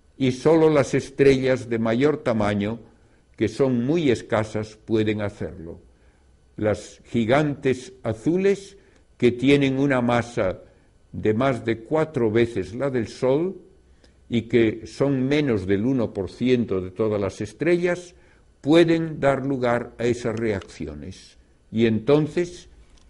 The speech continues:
tenemos una estrella con capas ricas en hidrógeno y helio,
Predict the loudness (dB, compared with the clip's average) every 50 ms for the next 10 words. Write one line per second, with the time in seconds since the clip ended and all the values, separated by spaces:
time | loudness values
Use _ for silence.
0 | -14 _ -2 0 2 2 2 2 2 0 -2 -2 -2 0 2 2 0 0 -2 -2
1 | 2 6 6 6 6 4 2 2 0 -2 -2 -2 -2 -2 0 0 0 0 0 0
2 | -4 -4 -4 -4 -2 0 0 0 0 -2 -2 -2 -2 -4 -4 -2 -2 -2 0 0
3 | 0 0 0 0 -2 -2 -2 0 -2 0 2 2 2 2 2 0 -2 -2 -2 -6
4 | -12